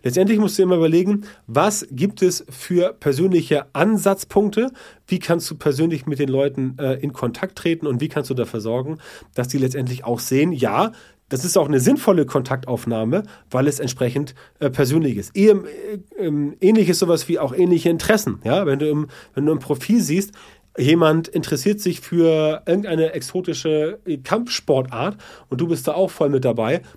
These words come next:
dann kannst du logischerweise auch mit der Person mal reden, weil du letztendlich dich auch für diese Kampfsportart interessi-, interessierst, ne? Das wäre letztendlich auch mal eine Möglichkeit. Ist jetzt auch ein bisschen weit hergeholt, aber be-, wenn du überhaupt nichts findest,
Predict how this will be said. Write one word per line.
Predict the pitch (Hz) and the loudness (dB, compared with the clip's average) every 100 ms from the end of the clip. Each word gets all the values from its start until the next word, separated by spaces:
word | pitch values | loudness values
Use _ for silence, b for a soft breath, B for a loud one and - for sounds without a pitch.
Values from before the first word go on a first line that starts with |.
| B | B
dann | 139 | -4
kannst | 131 160 | -2 -2
du | 160 | 0
logischerweise | 143 131 135 123 120 135 | 0 0 0 0 0 -2
auch | 135 131 | -4 0
mit | 160 - | 0 2
der | 254 | 2
Person | - 170 135 131 135 | 2 0 2 2 2
mal | 120 117 | 2 2
reden, | 110 117 151 196 135 | 2 0 0 -2 -2
weil | 117 117 | 0 0
du | 143 185 | 2 2
letztendlich | 135 127 127 131 160 | 0 0 -4 -2 -4
dich | 160 156 | -4 0
auch | 202 - B B B | 0 0 B B B
für | - - 156 151 165 - | -16 -4 2 2 0 -4
diese | 151 147 190 196 b - | -2 0 0 -2 b -4
Kampfsportart | 233 269 - - 139 123 101 101 _ b b | -2 -2 -4 0 0 0 -6 -10 _ b b
interessi-, | - 131 127 117 95 - | -6 -4 -2 -4 -4 -10
interessierst, | 123 123 127 120 - - 131 - | -12 -10 -6 -8 -8 -12 -12 -10
ne? | 160 - | -8 -2
Das | 156 - | -2 0
wäre | 165 147 | 0 2
letztendlich | 143 165 131 127 | 0 -2 -4 -2
auch | 175 233 | -2 2
mal | 196 | 2
eine | 147 131 | 4 2
Möglichkeit. | 127 127 107 - 156 240 B B B | 2 0 -4 -4 -6 -6 B B B
Ist | - 127 | -4 2
jetzt | 135 - - - | 2 0 -10 -2
auch | 135 139 | 0 0
ein | 131 | 0
bisschen | 135 135 123 | -2 0 0
weit | 117 - | 0 2
hergeholt, | 160 196 185 | 2 2 2
aber | 139 | 0
be-, | 123 147 - | -2 -2 -2
wenn | 143 | 0
du | 151 | 0
überhaupt | 143 131 233 - | 0 2 2 2
nichts | 208 - | 0 2
findest, | 185 165 110 - | 0 2 0 -4